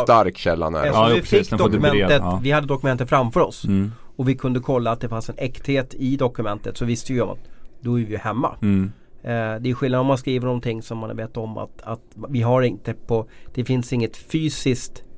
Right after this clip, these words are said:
Speaker 2: eh, kvitto på att det här stämmer. Nu hade vi dokumentet som bevisade för oss att det här var korrekt.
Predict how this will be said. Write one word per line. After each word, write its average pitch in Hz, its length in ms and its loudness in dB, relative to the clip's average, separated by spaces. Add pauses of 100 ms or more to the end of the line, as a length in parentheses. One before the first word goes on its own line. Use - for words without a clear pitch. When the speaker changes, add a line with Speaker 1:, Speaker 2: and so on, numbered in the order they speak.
(560)
Speaker 2:
eh, 110 200 -6
kvitto 127 420 -2
på 117 120 -8
att 107 120 -8
det 104 60 -6
här 107 60 -4
stämmer. 143 380 2
Nu 110 100 -4
hade 123 140 -2
vi 110 60 -12
dokumentet 123 580 0
som 104 120 -12
bevisade 110 640 -2
för 98 120 -10
oss - 200 -10
att - 140 -10
det - 80 -8
här 107 140 -6
var 95 140 -6
korrekt. - 380 -8